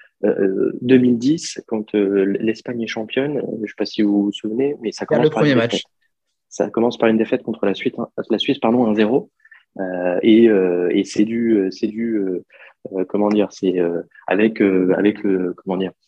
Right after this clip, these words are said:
Speaker 1: le système un peu, bah, Guardiola, c'est-à-dire beaucoup de passes, euh, de, euh, horizontales, pas de verticalité, et donc, euh, une grande possession de balle, mais quand on n'a pas Messi ou quand on n'a pas, euh, de finisseur devant, on marque pas de but. Euh, donc, euh, donc, euh, voilà, ce que, ce que, mais mon point, c'est ça, c'est que,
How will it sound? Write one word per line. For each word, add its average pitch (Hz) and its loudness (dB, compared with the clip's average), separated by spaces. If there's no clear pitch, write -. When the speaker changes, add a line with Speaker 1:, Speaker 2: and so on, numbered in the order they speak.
Speaker 1:
le 104 4
système 120 2
un 113 6
peu, 117 2
bah, 98 4
Guardiola, 104 4
c'est-à-dire 92 -4
beaucoup 107 0
de - -8
passes, - -2
euh, - -6
de, 95 0
euh, 90 0
horizontales, 104 2
pas 110 4
de 104 2
verticalité, 110 2
et 98 -2
donc, 98 -4
euh, 98 -2
une 110 -4
grande 120 -2
possession - -8
de 101 -8
balle, 123 4
mais 95 -2
quand 101 -12
on 104 -6
n'a 98 -4
pas 104 -4
Messi 101 -4
ou 113 2
quand - -12
on 92 -8
n'a 90 -6
pas, 101 -2
euh, 92 -4
de 92 2
finisseur 98 -4
devant, 107 0
on - 0
marque 110 -4
pas 107 0
de 101 -4
but. 101 -4
Euh, 90 -2
donc, 107 0
euh, 92 2
donc, 107 -2
euh, 98 4
voilà, 104 4
ce - -10
que, - -14
ce - -16
que, 113 2
mais 113 0
mon 120 -2
point, 120 -6
c'est 123 -10
ça, 117 -4
c'est 107 -8
que, 101 0